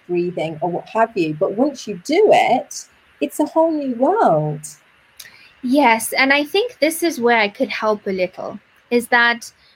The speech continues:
Speaker 2: you know, the, the moving
Speaker 1: Mm-hmm.
Speaker 2: meditation like Qi Do for someone who doesn't like to sit still, um, just a bit of, uh, guidance in the beginning, because that is the,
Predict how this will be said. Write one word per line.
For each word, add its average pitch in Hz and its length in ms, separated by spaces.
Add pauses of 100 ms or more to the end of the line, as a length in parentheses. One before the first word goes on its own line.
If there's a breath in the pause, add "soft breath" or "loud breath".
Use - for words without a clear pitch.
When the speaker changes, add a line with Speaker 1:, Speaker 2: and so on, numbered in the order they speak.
(120)
Speaker 2:
you 240 140
know, 233 340
the, 226 320
the 233 80
moving 247 460
Speaker 1:
Mm-hmm. 247 60
Speaker 2:
meditation 226 800
like 196 240
Qi 214 300
Do 202 520
for 226 80
someone 226 420
who 226 140
doesn't 226 500
like 214 420 (160)
to 208 360
sit 208 380
still, 185 500 (460 soft breath)
um, 214 400
just 285 320
a 339 60
bit 311 400
of, 220 260 (220)
uh, 190 440
guidance 220 920 (320)
in 226 160
the 220 60
beginning, 202 600 (420 soft breath)
because 254 500 (340 soft breath)
that 262 280
is 427 200
the, 262 140